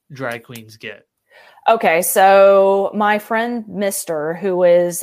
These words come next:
Speaker 2: uh, the showrunner of Carolina Creep Show here in Charlotte, uh, will get the, the thumpers,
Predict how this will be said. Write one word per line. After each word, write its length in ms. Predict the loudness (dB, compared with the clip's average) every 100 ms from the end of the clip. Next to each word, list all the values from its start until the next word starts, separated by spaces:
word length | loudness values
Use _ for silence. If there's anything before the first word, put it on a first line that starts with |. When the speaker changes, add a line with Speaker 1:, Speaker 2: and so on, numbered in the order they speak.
| -2
Speaker 2:
uh, 280 | 2 2 0
the 220 | -4 -8
showrunner 760 | -2 0 0 -2 -4 -6 -6
of 240 | -4 -4 -4
Carolina 480 | -4 -4 -6 -8 -8
Creep 280 | -6 -6
Show 340 | -4 -4 -4 -4
here 240 | -6 -8
in 80 | -10
Charlotte, 720 | -10 -8 -8 -8 -8 -12 -16 _ _ _ _ _ 2
uh, 300 | 4 4 4
will 220 | 4 4
get 340 | 2 0 -2 -2
the, 580 | 2 4 4 4 0 -8 _ _ -6
the 100 | -2
thumpers, 880 | 0 0 0 -2 -2 -6 -6 -12